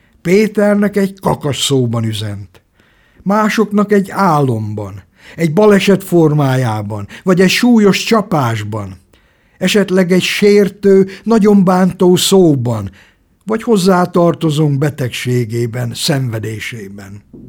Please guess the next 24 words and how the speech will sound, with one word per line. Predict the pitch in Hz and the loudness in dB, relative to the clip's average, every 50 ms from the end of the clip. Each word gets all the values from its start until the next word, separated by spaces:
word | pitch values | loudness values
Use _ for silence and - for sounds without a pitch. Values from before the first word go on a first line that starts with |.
| - - - - - - - - _ _ _ _ _ _ _ _ _ _ _ _ | -20 -20 -20 -20 -20 -20 -20 -20 _ _ _ _ _ _ _ _ _ _ _ _
Isten | 226 233 226 - 220 208 202 | -2 -2 0 0 0 0 2
figyelmeztetései | - 226 233 220 220 196 190 190 185 185 175 - - 185 165 165 - 170 165 156 - - 170 160 160 | 2 2 2 4 4 4 4 4 4 2 0 -2 -2 -4 -2 0 2 2 2 2 0 0 0 0 0
sokfélék | 147 - 190 180 175 - - - 143 127 123 123 123 117 - | 0 0 -2 -2 -2 -4 -4 -2 0 0 0 0 -2 -4 -6
lehetnek. | 113 110 110 107 101 98 - 107 95 92 95 _ _ _ _ _ _ _ _ _ _ _ _ _ - - | -8 -10 -10 -10 -12 -12 -14 -14 -14 -16 -18 _ _ _ _ _ _ _ _ _ _ _ _ _ -16 -12
Az | 147 151 | -6 -2
ember | 190 220 226 220 214 220 220 | 0 2 2 4 4 4 4
a | 208 208 | 4 2
legtöbb | 208 233 233 233 - - 180 165 180 | 2 2 0 0 0 0 0 2 2
esetben | 202 196 - 202 190 170 160 180 196 208 | 0 2 2 2 2 2 2 0 0 2
meg | 208 226 233 202 | 2 0 0 2
is | 196 190 - - | 2 0 0 0
érti, | 208 208 214 214 208 196 190 - - 202 202 190 | 2 4 4 4 4 2 0 -2 0 0 0 0
fel | 196 - 208 196 | 0 0 0 0
is | 190 170 165 - | 0 0 -2 -4
fogja. | - - - 185 175 139 107 107 104 101 98 98 - _ _ _ _ _ _ _ _ _ _ _ _ _ _ _ - - - _ _ _ _ - | -8 -6 -4 -2 -2 -2 -4 -8 -14 -16 -18 -20 -20 _ _ _ _ _ _ _ _ _ _ _ _ _ _ _ -20 -20 -20 _ _ _ _ -6
Vannak | 135 131 165 170 160 156 156 | -4 -2 0 0 0 -2 -2
azonban | 160 151 127 156 156 147 143 143 147 175 | -4 -2 -2 -2 -2 0 -2 -2 0 0
olyanok, | 185 180 151 139 131 135 151 156 156 - - _ _ _ _ _ _ _ _ | 0 0 0 0 -2 -2 -4 -6 -8 -12 -20 _ _ _ _ _ _ _ _
akik | - 160 - - 170 - - | -14 -8 -6 -6 -6 -4 -2
meghallják | 156 170 190 190 - - 165 160 156 147 147 147 143 135 139 135 - | -2 -2 -2 -2 -2 -2 0 2 2 4 4 2 2 2 0 -2 -2
ugyan | 151 143 135 143 135 | -2 0 0 0 0
a | 131 117 | -2 -2
figyelmeztető | - 147 147 131 151 151 147 147 156 160 170 175 170 - - 180 170 175 - 170 175 175 | -4 -4 -4 -2 -2 0 0 0 0 0 -2 -2 -4 -4 -4 -6 -4 -2 0 0 0 0
szót, | - - - 185 185 196 202 196 - | -2 -2 -2 0 0 0 -2 -4 -8